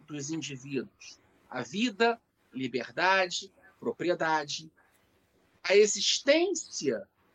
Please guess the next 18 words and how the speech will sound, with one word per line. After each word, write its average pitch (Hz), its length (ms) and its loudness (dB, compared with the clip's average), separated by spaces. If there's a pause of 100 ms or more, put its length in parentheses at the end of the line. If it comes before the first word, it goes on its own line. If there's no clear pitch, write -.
(140)
de 175 320 -2
um 208 280 0
Estado 262 600 2
de 196 140 -12
Direito, 180 600 -2
ou 311 80 -10
se-, - 220 -10 (540)
e 175 100 0
aí 208 400 2
a - 80 -12
gente - 280 -6
pode 190 320 2
entender 175 540 -6 (240)
como 165 200 -8
uma 156 180 4
ordem 147 800 4 (800)
de 143 200 -10
direito, 139 640 0